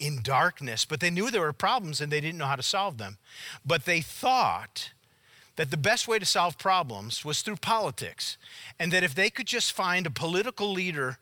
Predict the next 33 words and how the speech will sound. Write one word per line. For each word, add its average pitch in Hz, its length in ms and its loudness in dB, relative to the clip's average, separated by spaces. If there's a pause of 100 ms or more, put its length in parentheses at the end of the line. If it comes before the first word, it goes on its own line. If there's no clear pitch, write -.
(520)
who 202 180 0
would 175 160 2 (140)
eliminate 208 680 2
oppression 147 960 0
and 165 240 -2
undo 196 580 0
injustice 165 1000 0 (600)
and 180 340 2 (160)
sort 208 320 2
of 160 220 -2 (120)
even 220 380 2
out 190 400 4
all 196 340 4
of 160 280 0
the 180 160 2
inequities 175 680 0
that 151 180 2
existed 147 580 -4
in 147 140 -2
the 143 80 0
world, 147 500 2 (380)
the 180 100 2
right 202 400 2
political 196 500 0
leader 160 400 -2
would 135 240 -2
save 226 520 2
the 170 80 -2
world 151 320 0
from 139 180 -4
all 127 160 0
its 120 140 -6
problems. 113 680 -4